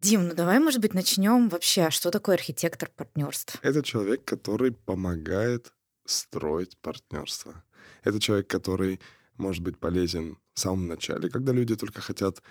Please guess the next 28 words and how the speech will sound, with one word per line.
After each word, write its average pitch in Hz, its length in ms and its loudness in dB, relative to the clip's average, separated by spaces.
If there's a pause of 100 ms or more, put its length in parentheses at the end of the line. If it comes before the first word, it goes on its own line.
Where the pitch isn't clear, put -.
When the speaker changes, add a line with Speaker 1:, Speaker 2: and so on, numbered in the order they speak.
(180)
Speaker 2:
объединиться 101 1200 0
для 92 160 -4
того, 92 180 -2
чтобы 92 300 -4
делать 87 260 -2
какое-то - 340 -6
общее 87 280 -2
дело. 80 340 -4
На - 160 -2
самом 127 220 0
деле, 110 180 2
целиком 104 460 0
это 98 160 -4
архитектор 98 520 -4
бизнес-партнёрств, - 840 -4
поэтому 95 340 -2
это 95 100 -6
такое 98 220 -2
объединение 107 640 0
людей, 110 540 0 (480)
которые 92 320 -4
создают 92 400 -2
новые 82 240 -6
проекты, 127 800 2 (220)
делают 90 360 0
подкасты, 101 840 2
пишут - 400 -4
книги, 98 840 0